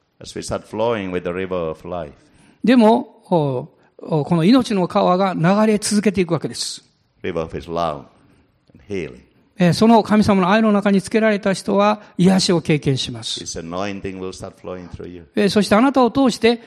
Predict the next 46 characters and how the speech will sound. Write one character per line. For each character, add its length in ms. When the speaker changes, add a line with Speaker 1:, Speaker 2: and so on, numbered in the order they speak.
Speaker 2:
油 320
注 300
ぎ 160
が 200
起 80
こ 80
っ 60
て 120
い 60
く 80
わ 80
け 80
で 120
す。 220
Speaker 1:
So 100
let's 40
talk 80
about 200
the 80
anointing 500
and 120
power 280
of 100
Holy 220
Spirit. 420
Speaker 2:
も 120
う 40
聖 220
霊 80
様 200
の 100
力 320
に 80
よ 100
る 120
油 240
注 180
ぎ 120
が 220
流 60
れ 80
て 100
い 40
き 120
ま 120
す。 280